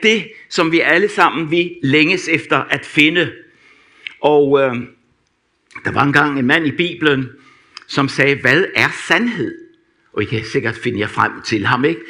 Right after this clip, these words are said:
Det er så let i dag, hvis man skal finde skriftsteder, så googler man bare, så finder man det. Men, øh, det var Pilatus.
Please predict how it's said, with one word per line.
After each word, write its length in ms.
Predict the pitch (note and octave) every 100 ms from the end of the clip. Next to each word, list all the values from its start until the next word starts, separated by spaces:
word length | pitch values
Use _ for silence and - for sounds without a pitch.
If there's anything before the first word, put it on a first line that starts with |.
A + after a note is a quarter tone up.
| -
Det 60 | D#3
er 40 |
så 120 | D3 D3
let 200 | D3+ E3
i 60 |
dag, 200 | D3 D3+
hvis 180 | C#3+ C#3
man 120 | C3
skal 180 | C3 A#2+
finde 160 | C3 A2+
skriftsteder, 420 | C3+ C3+ - A2+
så 120 | -
googler 340 | - D3+ E3
man 160 | B2+ A2
bare, 220 | F#2 G#2
så 120 | A#2 C3
finder 280 | A#2+ - F#2+
man 200 | D#2 -
det. 100 | - _ _ _ - - B2
Men, 320 | D#3 E3+ D#3
øh, 140 | B2+
det 80 | F3
var 80 | D#3+
Pilatus. 640 | D#3+ C#3 B2 B2+ A#2 -